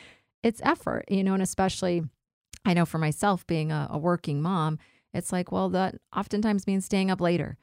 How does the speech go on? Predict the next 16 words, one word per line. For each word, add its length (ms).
It 100
oftentimes 520
mean, 260
"Oh 80
my 140
goodness, 380
I 180
left 400
the 100
laundry 560
in 240
the 80
washing 340
machine 320
for 160
hours 540